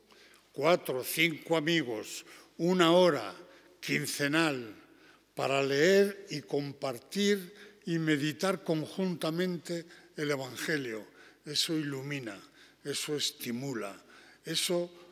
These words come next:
a lo largo del tiempo transforma la vida. Hoy tenemos institutos, podéis estudiar la teología, la escritura,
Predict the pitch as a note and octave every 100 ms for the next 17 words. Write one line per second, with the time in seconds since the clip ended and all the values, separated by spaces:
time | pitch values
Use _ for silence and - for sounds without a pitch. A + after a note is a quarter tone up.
0 | - _ - B2+ B2 C3 D3 E3 D3+ D3
1 | C3+ A2+ D3 D3+ C#3 D#3 D3+ - - -
2 | _ - C3 G#2+ - D3+ C3 A2+ G2+ G2
3 | G#2+ G2 F#2+ - - _ - - - -
4 | C3+ - A#2+ C#3 C3+ B2 - A#2+ - A#2+
5 | - F#3+ F#3 D3 - B2 C#3+ C#3 - C3
6 | - C3 B2+ D3 C#3 B2+ - - - C#3
7 | C3 C3+ A#2+ A#2+ A2 F#3 F#3 E3+ D#3 D3
8 | C3+ - - B2 A#2+ E3 F3+ D3 C#3+